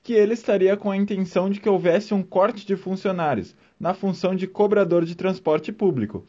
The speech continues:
em troca de uma economia ao caixa da Visat, prestadora do serviço em Caxias do Sul. Marcon desabafou que defende a liberdade de imprensa, mas cobra que seja feita com responsabilidade. Ele se referiu ao título da matéria do portal,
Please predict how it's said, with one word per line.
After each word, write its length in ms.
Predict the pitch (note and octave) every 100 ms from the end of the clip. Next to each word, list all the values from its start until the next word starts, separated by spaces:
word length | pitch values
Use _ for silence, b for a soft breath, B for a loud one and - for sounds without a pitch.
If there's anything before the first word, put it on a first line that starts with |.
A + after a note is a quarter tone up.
| b b b
em 200 | - A3
troca 400 | A#3+ G3+ G3 G#3+
de 100 | G3+
uma 140 | G#3 G#3
economia 540 | G3+ G#3 G3+ F3 F3
ao 80 | F#3+
caixa 380 | F#3+ D3 D#3 E3+
da 140 | D#3+
Visat, 640 | D#3+ F3+ E3+ C3 G#2+ - b b
prestadora 600 | - G3 G3+ F#3+ E3 E3+
do 80 | E3
serviço 500 | E3+ F3+ D3+ D3 D3
em 80 | D#3
Caxias 400 | D3 D#3+ D3+ C3+
do 100 | F3
Sul. 300 | F#3 G#2 - - _ b b b
Marcon 420 | G2 B2 C#3 E3 E3
desabafou 800 | G3 G3+ G3 G#3+ A3 G#3 F3+ B B _
que 140 | E3+
defende 520 | G3+ G#3+ A3 A3 B3+
a 40 | A3+
liberdade 520 | F#3 G#3 F#3+ F#3 F3
de 120 | G#3
imprensa, 520 | G3+ G3+ D3+ C3 - b b
mas 220 | - A#3
cobra 340 | - F3+ G3 A3
que 100 | -
seja 300 | A3 G3+ G3+
feita 320 | G3+ E3 F3+
com 220 | G3 G3+
responsabilidade. 1200 | D#3 C#3+ D3+ E3 E3+ E3 E3 G3 E3+ F#2+ - - b b -
Ele 220 | A3+ C4
se 120 | C#4
referiu 640 | B3+ G#3+ G#3+ G3 F3 F3+
ao 120 | G3+ G3
título 440 | - G3 A3 G#3+
da 140 | F#3+
matéria 480 | F#3+ F#3 F3 E3 E3
do 100 | A#2+
portal, 500 | G#2+ A2+ G#2 F#2+ E2+